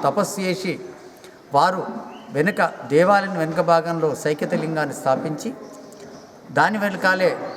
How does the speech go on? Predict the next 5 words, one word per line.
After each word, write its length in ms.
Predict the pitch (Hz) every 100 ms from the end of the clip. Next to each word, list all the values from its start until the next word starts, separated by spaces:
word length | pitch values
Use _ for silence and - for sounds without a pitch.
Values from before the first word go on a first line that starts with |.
| -
పార్వతీ 440 | 147 180 190 208 147
గణపతిని 380 | 147 151 - 165
కూడా 360 | 156 165 156 - - - - - -
స్థాపించి 580 | - 170 165 160 160 233 - -
పూజించేవారు. 680 | 160 170 165 160 131 117